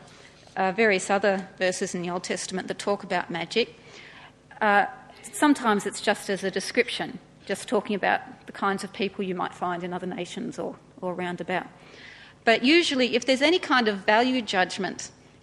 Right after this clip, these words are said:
given about their practices, it's entirely negative, that these are, these are wicked people, don't go near them, uh, don't be involved with them at all.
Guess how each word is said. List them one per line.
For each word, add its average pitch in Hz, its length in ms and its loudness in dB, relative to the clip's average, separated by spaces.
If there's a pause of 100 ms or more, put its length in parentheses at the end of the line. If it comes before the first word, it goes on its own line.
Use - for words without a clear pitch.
given 220 460 2
about 185 400 0
their 185 100 -2
practices, - 840 -6
it's - 320 -10 (160)
entirely 220 560 2
negative, - 680 -4 (640)
that 208 160 0 (320)
these 208 240 0
are, 196 180 2 (100)
these 233 200 2
are 233 60 6
wicked 214 360 0
people, - 360 -6
don't 233 260 2
go 190 100 0
near 180 260 0
them, 180 280 -4 (600)
uh, 180 260 -2 (160)
don't 226 220 2
be 185 120 0
involved 180 400 0
with 170 100 -8
them - 180 -10
at 175 220 -8
all. 175 240 -2